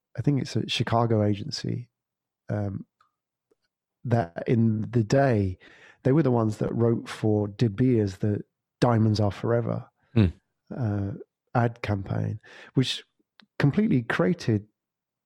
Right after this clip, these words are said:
Speaker 1: the value associated with De Beer diamonds. Because
Speaker 2: Yeah.
Speaker 1: interestingly, before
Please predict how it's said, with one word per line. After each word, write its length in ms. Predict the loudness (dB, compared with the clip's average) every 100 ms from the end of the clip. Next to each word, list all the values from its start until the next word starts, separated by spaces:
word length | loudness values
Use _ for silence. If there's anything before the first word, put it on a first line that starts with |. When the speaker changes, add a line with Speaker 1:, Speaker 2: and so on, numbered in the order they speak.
| -4
Speaker 1:
the 160 | 0 0
value 540 | 2 4 4 4 4
associated 720 | 2 0 0 0 -2 -4 -4
with 160 | -2 0
De 100 | 0
Beer 220 | 2 2
diamonds. 500 | 2 0 0 -2 -2
Because 380 | -4 0 0 0
Speaker 2:
Yeah. 80 | -6 -12 -20 -2
Speaker 1:
interestingly, 460 | 0 2 0 0 0
before 560 | 0 0 2 2 0